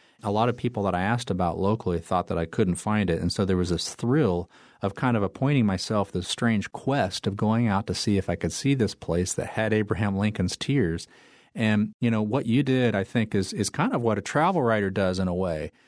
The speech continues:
You kind of give yourself this quest and then use travel in a way to go find out what Mentor Graham is, you know, wh-, where is he? What was his relationship?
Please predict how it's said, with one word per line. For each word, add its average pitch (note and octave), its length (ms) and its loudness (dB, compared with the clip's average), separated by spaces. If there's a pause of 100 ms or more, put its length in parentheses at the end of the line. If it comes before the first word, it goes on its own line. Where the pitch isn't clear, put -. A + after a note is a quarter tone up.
(160)
You A2 80 -2
kind C#3+ 260 0
of G#2+ 120 -2
give C#3 180 2
yourself B2 480 2
this F#2+ 160 -4
quest B2 540 -2
and G2+ 100 2
then F#2+ 140 4
use G#2+ 240 2
travel A#2 480 0
in G2 60 0
a - 20 0
way G2 180 2
to F#2 100 -2
go G2 120 2
find A2 400 0
out G#2 340 0
what - 260 -2
Mentor G#2+ 440 2
Graham G2+ 420 2
is, D#2 360 -6
you F#2+ 60 0
know, F2 200 0
wh-, G2 220 -2
where G#2+ 260 2
is G2+ 180 0
he? E2+ 160 0
What G#2 180 2
was G#2 120 0
his G2 140 -2
relationship? F#2+ 720 0